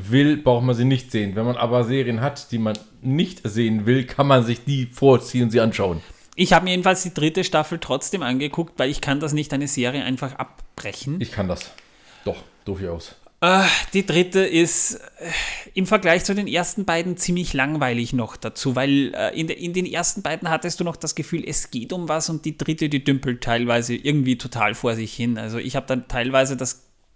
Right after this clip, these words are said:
Speaker 2: Gefühl, da ist keine wirkliche Handlung, die weitergeht. Das tritt teilweise ziemlich an der Stelle. Aber gut, whatever. Jedenfalls, man sieht Sean Bean dort und er spielt dort auch gut. Also die schauspielerische Leistung von Sean Bean,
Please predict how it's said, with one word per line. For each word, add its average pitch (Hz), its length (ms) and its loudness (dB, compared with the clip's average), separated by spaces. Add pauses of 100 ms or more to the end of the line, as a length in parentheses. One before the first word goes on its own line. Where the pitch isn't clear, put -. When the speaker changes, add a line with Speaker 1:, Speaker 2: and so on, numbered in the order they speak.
(100)
Speaker 2:
Gefühl, 135 480 0 (480)
da 135 80 2 (160)
ist 135 240 2
keine 127 380 -2
wirkliche 123 460 -4
Handlung, 117 440 -2
die 117 140 -2
weitergeht. 101 580 -8
Das 104 220 -8
tritt - 260 -2
teilweise 117 640 -2
ziemlich 127 320 2
an 101 80 -10
der 98 80 -14
Stelle. - 320 -12 (1040)
Aber - 160 4
gut, 190 220 6
whatever. 180 360 8
Jedenfalls, 175 400 4
man 180 140 0
sieht 175 240 4
Sean 147 400 4
Bean 180 240 0
dort 143 240 6
und 165 140 0
er 160 80 8
spielt - 440 -2
dort 143 200 4
auch 131 340 0
gut. 147 320 4
Also 139 180 -2
die 147 140 -2
schauspielerische 147 840 0
Leistung 135 520 2
von 135 160 -2
Sean 127 260 0
Bean, 143 240 2